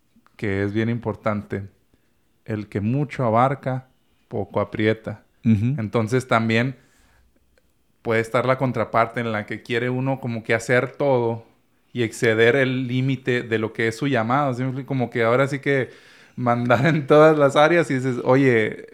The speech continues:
Speaker 1: espérate, si tu llamado es tal, pues también enfócate y
Speaker 2: Pe-,
Speaker 1: deja que los
Speaker 2: pero
Speaker 1: demás
Speaker 2: ve,
Speaker 1: puedan
Speaker 2: déjame,
Speaker 1: servir".
Speaker 2: déjame aquí te agrego algo, pero también es que nadie se hace voluntario, esa es
Speaker 1: Ujú.
Speaker 2: otro, esa es otra cosa, ¿verdad? O sea, eh, saben que hay un... Saben que hay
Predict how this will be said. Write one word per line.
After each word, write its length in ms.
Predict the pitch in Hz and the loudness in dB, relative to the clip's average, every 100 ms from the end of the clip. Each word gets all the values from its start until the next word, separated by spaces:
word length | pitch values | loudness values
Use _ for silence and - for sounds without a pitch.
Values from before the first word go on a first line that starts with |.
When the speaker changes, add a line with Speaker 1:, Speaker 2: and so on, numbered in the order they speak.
| 120 | -14
Speaker 1:
espérate, 580 | - 120 139 147 127 107 | -4 2 2 2 0 -2
si 180 | - 107 | -4 -8
tu 140 | 113 | -2
llamado 420 | 107 107 120 143 | 0 2 2 2
es 100 | 143 | 0
tal, 240 | 143 131 147 | 0 0 0
pues 260 | 127 - | -6 -8
también 320 | - 107 110 127 | -6 -4 0 0
enfócate 600 | 131 123 131 143 - 117 | 0 -2 -2 -4 -2 4
y 20 | |
Speaker 2:
Pe-, 80 | 143 | 6
Speaker 1:
deja 140 | 120 | 6
que 100 | 120 | -2
los 160 | 104 95 | -4 4
Speaker 2:
pero 200 | 127 123 | 6 8
Speaker 1:
demás 120 | 135 | 8
Speaker 2:
ve, 60 | 131 | 8
Speaker 1:
puedan 160 | 127 160 139 | 6 6 6
Speaker 2:
déjame, 120 | 131 | 6
Speaker 1:
servir". 200 | 101 120 | 4 2
Speaker 2:
déjame 240 | 123 151 | 4 4
aquí 180 | 113 127 | 4 2
te 120 | 139 | 2
agrego 360 | 120 117 107 104 | 4 4 4 4
algo, 320 | 147 151 123 - | 4 2 0 2
pero 180 | 123 | 2
también 320 | 123 123 143 151 | 4 4 6 4
es 140 | 139 | 0
que 120 | 156 | 0
nadie 220 | 151 151 | 2 2
se 80 | 139 | 2
hace 160 | 135 147 | 4 4
voluntario, 800 | 131 110 104 104 131 214 202 117 | 4 4 0 -2 0 2 4 2
esa 120 | 123 | 2
es 60 | 123 | 0
Speaker 1:
Ujú. 60 | |
Speaker 2:
otro, 360 | 127 139 120 123 | 0 0 0 0
esa 240 | 117 127 | 0 0
es 60 | 120 | 0
otra 240 | 117 117 117 | 0 -2 -4
cosa, 380 | 107 123 147 | -2 -2 0
¿verdad? 300 | 131 117 135 127 | 0 2 0 0
O 40 | |
sea, 200 | 107 120 - - - - _ | 0 -2 -4 -20 -20 -20 _
eh, 380 | - 131 123 - | 2 4 4 0
saben 320 | - 151 180 | 0 2 2
que 80 | 170 | 4
hay 140 | 156 156 | 4 6
un... 260 | 170 - - | 2 -2 -6
Saben 360 | - 170 196 180 | 4 8 8 8
que 100 | 170 | 8
hay 200 | 170 | 8